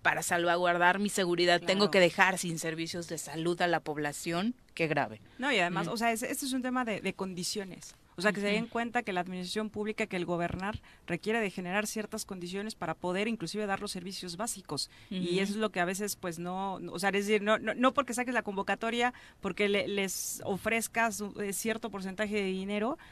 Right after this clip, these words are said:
Speaker 2: lo van a hacer. Hay toda una condición de gobernanza, de gobernabilidad que tienes que generar.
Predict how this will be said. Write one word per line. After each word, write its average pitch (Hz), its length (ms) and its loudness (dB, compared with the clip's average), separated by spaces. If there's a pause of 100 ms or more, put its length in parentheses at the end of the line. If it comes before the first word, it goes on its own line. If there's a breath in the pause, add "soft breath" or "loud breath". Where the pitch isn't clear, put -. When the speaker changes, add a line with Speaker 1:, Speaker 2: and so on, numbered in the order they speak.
(140 loud breath)
Speaker 2:
lo 196 140 6
van 214 140 6
a - 20 2
hacer. 285 180 2
Hay 190 180 4 (300)
toda 202 260 6
una 226 200 0
condición 202 480 0
de 202 100 4
gobernanza, 175 880 2
de 226 100 0
gobernabilidad 175 720 0
que 247 120 -4
tienes 190 340 -4
que 190 160 -8
generar. 175 600 -2